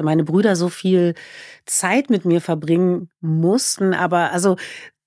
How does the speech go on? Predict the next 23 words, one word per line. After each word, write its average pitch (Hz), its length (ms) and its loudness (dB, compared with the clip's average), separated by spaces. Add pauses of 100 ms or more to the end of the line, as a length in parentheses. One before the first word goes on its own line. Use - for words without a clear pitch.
das - 320 0
auf 190 280 0
ganz 196 260 0
nette 196 300 2
Art 185 160 -2
und 175 100 0
Weise 202 300 2
gemacht 143 420 -2
haben. 147 420 -4 (1120)
So, 180 340 0
und, 165 440 -2
äh, 160 200 0
mich 180 300 0
auch 165 260 -4
so 156 760 -2 (220)
gelassen 175 460 2
haben, 143 220 0
wie 147 120 -4
ich - 180 -12
war. 139 240 0
Also 139 160 -4
meine 151 200 2
Brüder, 180 420 2